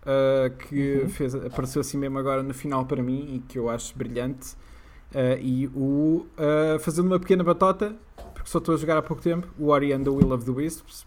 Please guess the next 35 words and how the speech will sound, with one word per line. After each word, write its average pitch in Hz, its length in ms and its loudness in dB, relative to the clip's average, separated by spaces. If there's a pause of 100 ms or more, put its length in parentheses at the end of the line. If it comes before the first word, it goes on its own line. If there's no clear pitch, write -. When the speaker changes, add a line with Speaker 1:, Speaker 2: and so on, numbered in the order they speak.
Speaker 1:
porque 175 440 0
Speaker 2:
Ok. 123 320 0 (320)
Speaker 1:
o 139 140 0
Ori 139 240 4
foi 139 340 -4 (600)
um 160 100 -2 (580)
enorme 165 520 2
jogo 151 260 0
que - 80 -6
eu 143 80 -2
joguei 127 420 0 (220)
este 143 300 -4
ano, 143 200 -4 (380)
ah, 127 280 -2
e 131 100 -8
que - 180 -8
este 113 220 -6
ano, 110 200 -4
este - 640 -8 (100)
só 117 280 -2
caminha 123 380 -2
para 120 180 -8
ser 117 280 -2
também, 123 320 -4
portanto, - 520 -12 (680)
ah, 127 360 -2
esta 139 240 -4
pequena 131 280 -2
batota 127 380 -2
no 123 80 -6
final. 127 280 -8 (680)
Speaker 2:
Yeah, 123 380 4
yeah. 104 180 -4 (1200)
Fair 123 260 10
enough. 131 240 4